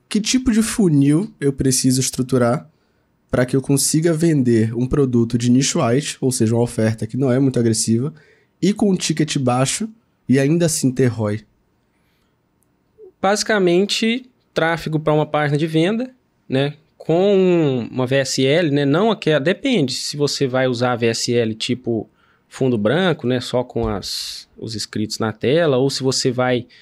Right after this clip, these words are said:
Speaker 2: apresentar o produto, aparecer na frente dele, ou se você vai falar e colocar um, um locutor lá e vai pa-, passar imagens, aí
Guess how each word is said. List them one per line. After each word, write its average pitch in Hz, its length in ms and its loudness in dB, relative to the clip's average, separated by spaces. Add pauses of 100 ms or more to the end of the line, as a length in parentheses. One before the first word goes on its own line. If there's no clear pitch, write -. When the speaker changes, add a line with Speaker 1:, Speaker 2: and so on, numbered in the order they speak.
(240)
Speaker 2:
apresentar 139 640 -2
o 151 80 0
produto, 117 440 0
aparecer 120 480 -2
na 117 120 -2
frente 113 320 -8
dele, 139 360 0
ou 123 60 -2
se - 140 -6
você 123 280 -4
vai 123 140 -2
falar 127 640 -2
e 110 280 -2 (580)
colocar 123 420 -2
um, 104 560 -2 (280)
um 107 300 -8
locutor 117 500 -2
lá 135 280 0
e 120 180 0
vai 120 180 0
pa-, 117 320 -6
passar 120 420 -4
imagens, 123 760 0
aí 160 400 0